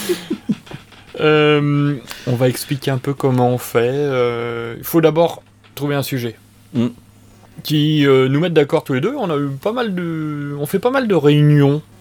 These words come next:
Speaker 2: Ouais.
Speaker 1: De temps en temps, on fait des petites réunions via Discord et on dit, « Bon, de quoi on parle, là ? » Alors, on s'envoie des messages. « Ça, ça te branche ? » Ouais, bof.
Speaker 2: C'est pas évident parce qu'en fait, les, les sujets, bien sûr, là, c'est pas ça qui manque, en fait.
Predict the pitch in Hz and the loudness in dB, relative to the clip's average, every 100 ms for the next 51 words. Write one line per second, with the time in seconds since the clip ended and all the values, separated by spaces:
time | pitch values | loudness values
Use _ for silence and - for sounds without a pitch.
0 | - - - - - - 113 123 - - | -20 -20 -20 -20 -20 -10 -2 -2 -2 -16
1 | - - 139 - - 160 160 175 170 165 | -20 -20 -20 -18 0 2 4 4 2 2
2 | 202 185 170 143 - - 190 175 185 180 | 2 2 0 0 -4 -4 0 0 0 0
3 | 160 156 - 170 208 180 160 156 175 - | -2 -4 0 2 2 2 0 0 -2 -6
4 | - - - 160 185 185 180 220 170 143 | -18 -18 -2 2 2 2 0 -2 0 2
5 | 151 147 127 135 127 123 120 120 123 117 | 2 2 0 2 2 4 4 2 0 2
6 | 117 113 117 120 - 139 143 131 120 - | 2 0 -2 -4 0 0 0 -4 -4 -2
7 | 160 143 135 127 160 - 113 123 107 92 | -2 -2 -4 -2 -4 0 0 0 -2 -4
8 | 123 - - - - - - - - 127 | -6 -14 -18 -20 -20 -20 -20 -10 -2 -2
9 | 104 135 131 131 147 151 107 104 113 113 | 2 4 4 2 2 0 -4 -2 0 0
10 | 101 92 92 95 92 104 107 127 104 101 | 2 2 2 0 -2 0 2 2 2 0
11 | - 123 90 76 64 64 98 - 87 107 | -2 -2 0 -2 -6 -10 -10 -6 -2 -2
12 | - 90 92 101 - 76 87 90 | -2 -2 0 -2 -4 -6 -6 -6